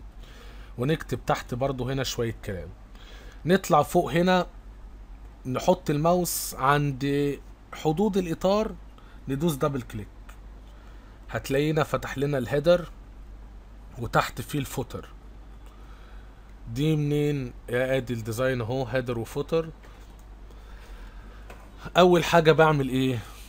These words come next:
سيبوكم من ده دلوقتي. هكتب هنا في النص اول حاجة: "بسم الله الرحمن الرحيم، اهداء لمدونة ابي عمر الباحث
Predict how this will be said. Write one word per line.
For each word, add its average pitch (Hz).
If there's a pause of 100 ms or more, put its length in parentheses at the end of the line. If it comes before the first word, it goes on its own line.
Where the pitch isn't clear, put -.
(1400)
سيبوكم 135
من 117
ده 120
دلوقتي. 101
هكتب 127
هنا 135
في -
النص 131
اول 120
حاجة: 139
"بسم 113
الله 113
الرحمن 113
الرحيم، 120 (2250)
اهداء 113 (920)
لمدونة 107 (1120)
ابي 110 (120)
عمر 107 (200)
الباحث 101